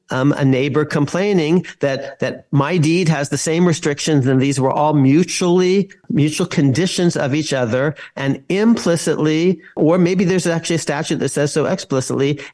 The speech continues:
any one of us can complain when another one of us violates this.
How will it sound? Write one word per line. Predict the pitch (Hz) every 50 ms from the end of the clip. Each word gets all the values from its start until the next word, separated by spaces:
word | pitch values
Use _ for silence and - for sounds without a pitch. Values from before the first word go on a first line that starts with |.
| _
any | - 139 156 180 202 208
one | 180 165 160 165 170 170
of | 165 143
us | 156 156 165 160 - - _ _ -
can | - 147 135 123
complain | - 147 139 127 - 156 143 143 135 131 135 139 135 143 143 143 - _ -
when | 120 123 131 127 123 127 127 131 131 - -
another | - 135 131 131 139 143 135 147 139
one | 123 131 123 120
of | 120 117
us | 120 117 120 - - - - -
violates | 117 113 131 120 117 110 104 104 -
this. | - 101 - -